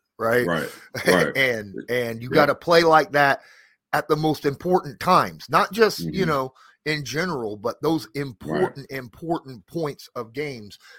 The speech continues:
Speaker 1: like, you know, that final drive by the Rams
Speaker 2: Yeah,
Speaker 1: that,
Speaker 2: that,
Speaker 1: that we were talking
Speaker 2: y-,
Speaker 1: about.
Speaker 2: yeah, 'cause they're paying you to be a difference maker in these moments. You know, that, that simple as that. It doesn't, despite what you do in the regular season, teams wanna pay players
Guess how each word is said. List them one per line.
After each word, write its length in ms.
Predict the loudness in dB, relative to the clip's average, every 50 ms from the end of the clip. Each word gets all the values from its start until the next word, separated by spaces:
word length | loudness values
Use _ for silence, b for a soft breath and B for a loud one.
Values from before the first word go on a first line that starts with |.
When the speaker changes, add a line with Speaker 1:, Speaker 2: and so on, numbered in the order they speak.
| B B -6
Speaker 1:
like, 280 | -4 -2 -2 -2 -4 _ _ _ _ -20 _ _ _
you 140 | -14 -12 -8
know, 160 | -6 -6 -6
that 260 | -4 -4 -4 -4 -4
final 320 | -4 -4 -4 -4 -6 -8 -8
drive 340 | -6 -4 -4 -4 -4 -4 -6
by 140 | -6 -6
the 120 | -6 -6 -6
Rams 260 | -4 -2 2 4 6
Speaker 2:
Yeah, 80 | 6 6
Speaker 1:
that, 100 | 6 6
Speaker 2:
that, 200 | 6 4 4 2
Speaker 1:
that 100 | -4 -10
we 140 | -10 -12 -12
were 120 | -12 -12
talking 300 | -10 -10 -10 -8 -8 -8
Speaker 2:
y-, 60 | -10 -10
Speaker 1:
about. 160 | -14 -16 -4 2
Speaker 2:
yeah, 160 | 6 6 6
'cause 160 | 6 4 2 2
they're 160 | 4 4 4
paying 460 | 2 0 -4 -2 0 0 2 2 2
you 220 | 2 2 0 0
to 100 | -2 -4
be 180 | -2 0 2 2
a 60 | 0
difference 500 | 0 -2 -4 -4 -2 -4 -8 -8 -8 -8
maker 400 | -6 -6 -8 -8 -10 -12 -12 -14 _ _ -20 _ _ _ _ _ _ _ _ _ -6
in 220 | -4 -4 -2 0
these 320 | 0 0 2 0 0 -2 -2
moments. 600 | -2 -2 -2 -4 -6 -8 -12 -16 -16 -18 -18 _ _ _ _ _ _ _ _ _ _ _ _ _ _ _ _ _ -2
You 100 | -2 -2
know, 220 | -2 -2 -6 -4
that, 260 | -2 -2 -2 -2 -2
that 200 | -4 -4 -4 0
simple 340 | 4 4 4 6 6 4 4
as 100 | 4 4
that. 320 | 2 2 2 -2 -8 _ _ _ _ _ _ _ _ _ _ _ _ _ _
It 140 | -4 0 2
doesn't, 400 | 2 2 2 2 -2 -2 -4 -4
despite 420 | -4 -4 -4 -2 0 0 2 4
what 220 | 4 2 2 2 0
you 40 | 0
do 140 | 0 2
in 80 | 2 2
the 60 | 0
regular 320 | 0 0 0 0 -2 -4 -2
season, 440 | -2 -2 -2 -2 -2 -4 -6 -8 -10 _ _ _ _ _ _ _ _ _ _ _ _ _
teams 400 | -2 0 2 2 2 2 0 -2
wanna 240 | -4 -4 -2 -2 -2
pay 380 | -4 -6 -4 0 2 2 2 2
players 720 | 0 -4 -4 -2 0 0 0 0 -2 -4 -6 -10 -14 -20